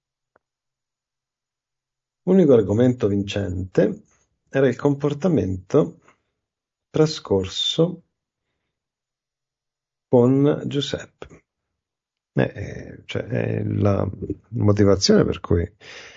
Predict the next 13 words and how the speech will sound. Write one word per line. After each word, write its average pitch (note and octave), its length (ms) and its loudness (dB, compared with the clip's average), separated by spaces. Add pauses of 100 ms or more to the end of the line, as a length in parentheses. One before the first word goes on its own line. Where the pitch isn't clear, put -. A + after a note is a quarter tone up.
(260)
Giuseppe A#2 460 2
non G2 240 2
attacca - 600 -8
la E2+ 100 -6
Madonna, - 460 -12 (320)
ma B2+ 220 0
è A2+ 300 -2
inebriato, - 920 -2
no? C3 240 2 (640)
Dalla G2 340 0
sua D#2 200 -6
grazia. - 540 -12 (2000)
Eh, F2+ 220 -2